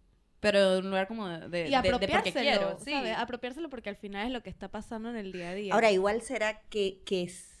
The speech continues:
Speaker 3: ¿Se nace o se hace? O sea, una, uno puede, uno es así porque, porque sí, porque soy así, porque me criaron de esa manera, lo, lo siento, lo reproduzco,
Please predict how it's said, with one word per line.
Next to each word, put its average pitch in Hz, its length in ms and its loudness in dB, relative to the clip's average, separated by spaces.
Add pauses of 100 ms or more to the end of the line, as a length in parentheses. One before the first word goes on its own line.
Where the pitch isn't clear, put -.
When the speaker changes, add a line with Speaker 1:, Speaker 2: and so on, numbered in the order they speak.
Speaker 3:
¿Se 175 80 2
nace 240 800 0
o 190 140 4
se 165 240 4
hace? 165 320 4
O 151 40 -4
sea, 165 380 2
una, 202 340 -2
uno 202 300 -6
puede, 208 400 2
uno 208 180 0
es 220 100 -4
así 220 360 -8
porque, 185 640 -4 (800)
porque 185 260 0
sí, 185 400 6
porque 190 320 -2
soy 175 200 0
así, 208 600 4
porque 185 540 0
me 170 120 -2
criaron 170 300 -2
de 185 60 -2
esa 190 100 -2
manera, 208 640 4
lo, 185 260 0
lo 175 160 -2
siento, 220 400 -2
lo 202 120 -4
reproduzco, 190 640 -2